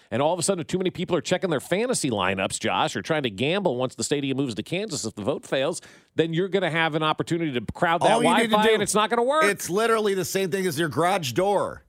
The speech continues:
Speaker 2: Has those two little things, and they shoot a beam back and forth, and if it's, something's in the way, the garage door bounces up and down, and you go, "Why the hell did,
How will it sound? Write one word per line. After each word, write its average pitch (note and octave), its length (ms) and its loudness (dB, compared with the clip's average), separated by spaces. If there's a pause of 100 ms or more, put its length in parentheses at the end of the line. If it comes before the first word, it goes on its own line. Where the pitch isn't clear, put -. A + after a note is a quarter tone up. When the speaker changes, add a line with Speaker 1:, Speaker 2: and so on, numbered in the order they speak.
Speaker 2:
Has D#3 200 0
those D#3 180 0
two F#3+ 220 0
little F3+ 180 0
things, F3 400 -4
and E3 80 -2
they D3 80 0
shoot F3 240 -2
a E3+ 40 -2
beam D3+ 360 -4
back F3 200 0
and D#3+ 100 -2
forth, F#3+ 300 0
and D3+ 100 2
if C#3+ 100 -2
it's, B2+ 100 -6
something's E3+ 280 0
in F3 80 2
the E3+ 60 2
way, E3+ 200 2
the F3+ 80 0
garage D3+ 360 2
door E3 220 2
bounces D3+ 400 0
up E3+ 140 0
and F3 80 -4
down, E3+ 140 0
and F3 80 0
you D#3+ 40 -2
go, C#3+ 80 0
"Why E3+ 200 2
the E3 100 0
hell F3+ 160 4
did, D#3+ 180 -6